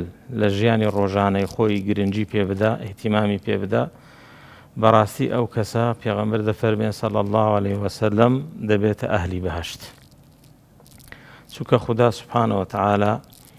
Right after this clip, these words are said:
بەو ناوانە وەسفی خۆی کردووە و باسی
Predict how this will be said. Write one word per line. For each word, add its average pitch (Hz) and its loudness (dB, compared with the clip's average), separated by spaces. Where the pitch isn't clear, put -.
بەو 113 4
ناوانە 104 4
وەسفی 110 -2
خۆی 107 -2
کردووە 101 -2
و 98 -6
باسی 107 -2